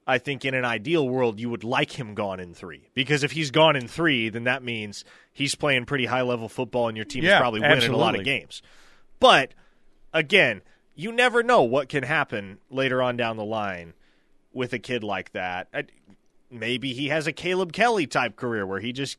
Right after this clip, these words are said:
Speaker 1: keeps getting hurt and keeps getting hurt and keeps getting hurt. And at some point, you know, again, you don't want garbage time to
Speaker 2: It's
Speaker 1: have been the
Speaker 2: an
Speaker 1: reason why
Speaker 2: insurance policy for Jackson Arnold,
Speaker 1: Yeah,
Speaker 2: kind of.
Speaker 1: you
Speaker 2: They
Speaker 1: don't
Speaker 2: made
Speaker 1: want
Speaker 2: that decision.
Speaker 1: garbage time to have been the reason why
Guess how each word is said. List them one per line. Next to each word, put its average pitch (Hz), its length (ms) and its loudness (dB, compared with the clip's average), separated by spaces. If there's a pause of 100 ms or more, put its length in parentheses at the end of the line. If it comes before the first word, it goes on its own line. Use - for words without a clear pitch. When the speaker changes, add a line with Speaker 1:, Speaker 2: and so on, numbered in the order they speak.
Speaker 1:
keeps 123 260 -10
getting 151 240 -8
hurt 185 220 2
and 101 100 -18
keeps 120 220 -10
getting 135 200 -10
hurt 156 180 -4
and 107 80 -14
keeps 127 220 -10
getting 139 200 -6
hurt. 160 260 -2
And 120 120 -6
at 120 120 -6
some 180 240 -2
point, 151 440 2 (560)
you 147 40 -8
know, 147 100 0
again, 147 320 2
you 135 300 -4
don't 185 260 4
want 151 600 2 (1120)
garbage 160 540 4
time 104 460 -4 (100)
to - 140 4
Speaker 2:
It's 131 100 0
Speaker 1:
have 147 80 6
been - 60 4
the 143 80 2
Speaker 2:
an 139 40 2
Speaker 1:
reason 147 340 4
why 127 240 6
Speaker 2:
insurance 170 540 0
policy 131 600 2
for 135 120 -4
Jackson 107 460 -2
Arnold, 85 380 -10
Speaker 1:
Yeah, 151 80 -4
Speaker 2:
kind 87 240 -10
of. - 120 -12
Speaker 1:
you 147 160 -2
Speaker 2:
They 175 40 -4
Speaker 1:
don't 170 200 4
Speaker 2:
made 123 120 0
Speaker 1:
want - 120 2
Speaker 2:
that 113 120 -6
decision. 123 200 2
Speaker 1:
garbage 139 380 2
time 123 320 -6
to 127 140 -4
have 101 160 -4
been 123 180 -2
the 123 100 -4
reason 113 560 -4
why 104 520 2